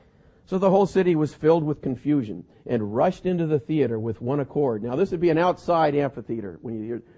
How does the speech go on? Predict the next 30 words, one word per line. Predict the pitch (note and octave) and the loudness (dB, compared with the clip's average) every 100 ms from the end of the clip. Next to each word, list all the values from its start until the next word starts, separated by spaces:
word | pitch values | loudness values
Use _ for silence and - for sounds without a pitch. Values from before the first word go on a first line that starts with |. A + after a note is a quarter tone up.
| - | 0
don't | D#3 F3 | 0 2
think | F3+ F3 | 0 -2
of | C#3 | -2
one | D#3 D#3 | -2 0
with | C#3+ | 0
a | |
marquee | C3+ D3 D3 - D3 C#3+ C3+ - | 0 -2 -2 -2 0 0 -2 -4
and | A#2+ A#2 A2+ - _ _ _ _ | -4 -4 -8 -12 _ _ _ _
Star | - D3+ D3+ | -2 4 4
Wars | C3 A#2+ | 4 0
showing | A2 C3 A#2 A2+ | -2 -2 -2 -2
inside. | G#2+ C3 G#2+ D#2+ D#2 | -4 -6 -6 -8 -8
This | A#2+ | -8
is | C3+ C#3+ | -4 0
outside. | E3+ E3+ - C#3+ A2+ E2 - _ - _ _ _ _ _ _ _ _ _ _ - - _ _ _ _ | 0 0 -2 -2 -2 -8 -16 _ -20 _ _ _ _ _ _ _ _ _ _ -20 -20 _ _ _ _
Into | E3 G#3 | 6 6
the | A3+ A3+ | 8 6
theater | G#3+ G#3+ G#3 | 6 8 8
with | F#3+ | 6
one | D3 G#3+ | 4 2
accord, | A3+ - F3 E3+ | 0 2 4 4
having | C3+ E3 F3+ F3 D3+ | 4 4 2 0 -2
seized | E3+ E3 D#3 C3+ | 0 0 0 -2
Gaius | B2 F3 E3+ E3 E3 | 2 4 4 4 2
and | D3+ D3 | -2 0
Aristarchus, | D3 E3+ D#3+ - D#3+ D#3+ D#3+ E3 - | 2 2 0 2 2 2 0 -2 -2
Macedonians, | D#3+ E3+ D#3+ D3 E3 C#3+ B2+ C3+ | -4 -2 -2 -2 0 2 0 -2
Paul's | - C#3 C3 C3+ | -2 0 2 0
travel | A#2 C#3+ C#3+ A#2+ | -4 -2 -2 -2
companions. | A2 G2 C#3+ D#2 C#2+ - | -8 -12 -12 -14 -16 -20